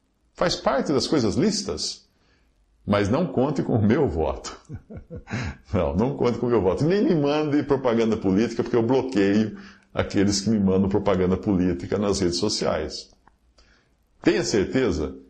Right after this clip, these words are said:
de que nenhuma assembleia de irmãos congregados somente ao nome do Senhor, em qualquer lugar do mundo, dará a você, se você se candidatar a um cargo, dará a você espaço para fazer propaganda,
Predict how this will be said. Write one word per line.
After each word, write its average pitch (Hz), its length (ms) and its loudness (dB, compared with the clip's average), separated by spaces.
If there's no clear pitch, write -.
de 147 180 0
que 156 220 -2
nenhuma 123 680 2
assembleia 101 600 2
de 98 80 2
irmãos 95 420 2
congregados 92 640 0
somente 113 420 0
ao 92 80 2
nome 98 240 0
do 85 100 -6
Senhor, 92 640 -2
em 95 80 -2
qualquer 95 280 0
lugar 98 280 2
do 90 120 2
mundo, 90 400 2
dará 104 460 0
a 131 40 -2
você, 101 500 -2
se 101 100 -4
você 90 240 0
se - 120 -2
candidatar 90 720 0
a 85 40 -2
um 85 200 -2
cargo, 95 540 -2
dará 117 420 0
a 147 40 0
você 113 380 0
espaço 120 1000 -2
para 107 100 0
fazer 107 360 2
propaganda, 113 920 0